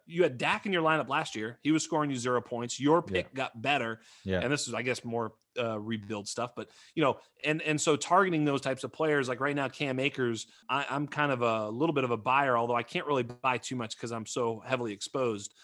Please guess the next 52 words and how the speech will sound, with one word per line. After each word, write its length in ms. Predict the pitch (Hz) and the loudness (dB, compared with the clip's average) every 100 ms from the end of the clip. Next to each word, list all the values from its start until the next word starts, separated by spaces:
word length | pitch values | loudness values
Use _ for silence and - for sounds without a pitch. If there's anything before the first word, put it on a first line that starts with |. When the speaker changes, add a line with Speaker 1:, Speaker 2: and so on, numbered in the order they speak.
| - | -4
Speaker 1:
which 240 | 120 - | -4 -4
really 280 | 117 104 101 - _ | -6 -6 -10 -16 _
quite 220 | - 104 | -8 -8
hurt, 240 | 107 104 95 _ 101 | -6 -8 -10 _ -12
uh, 140 | 101 | -4
Speaker 2:
<laughs> 280 | 98 120 - | 0 0 4
Speaker 1:
my, 80 | 147 | 8
Speaker 2:
Yeah, 200 | 127 101 | 8 8
Speaker 1:
I 40 | 101 | 4
Speaker 2:
trust 220 | 107 - | 0 4
me, 60 | 107 | 4
I, 180 | 107 - | 4 2
I 100 | 101 | 0
know 140 | 104 92 | 2 2
your 140 | 85 | 0
pain. 240 | - 78 - 92 | -4 -10 -8 -4
Speaker 1:
I 60 | 90 82 | 0 0
Speaker 2:
Um, 100 | 80 | -2
Speaker 1:
can't 220 | 80 123 95 | -4 -6 -6
Speaker 2:
I, 60 | - | -6
Speaker 1:
tell 160 | 104 | 0
Speaker 2:
I've 120 | 95 90 | 2 4
Speaker 1:
you 60 | 90 | 4
how 0 | 87 | 4
Speaker 2:
been, 80 | 101 | -2
Speaker 1:
much 180 | - - | -16 -18
this 160 | - | -18
one 80 | - | -18
hurt. 140 | - 110 | 2 4
Speaker 2:
that's 140 | 104 | 8
a, 120 | 107 107 | 6 8
that's 200 | 123 107 | 6 8
a 40 | |
rough 220 | 98 92 | 8 8
one. 180 | 98 92 | 6 6
That's 160 | 92 - | 4 0
just, 160 | 101 | -4
this 100 | - 160 | 2 8
is 40 | |
as 140 | 143 | 10
a 40 | 92 | 8
fan. 320 | - 87 87 | 6 4 4
I 40 | 87 | 4
mean, 100 | 95 | 6
I 120 | 110 | 4
loved 520 | 101 104 101 98 - | 6 6 6 4 0
Cam 200 | - 101 | -2 0
Speaker 1:
Yep. 120 | 95 | 0
Speaker 2:
Akers 180 | 92 85 | -2 -4
as 80 | 85 | -4
a 40 | |
college 300 | 87 90 87 | 0 4 4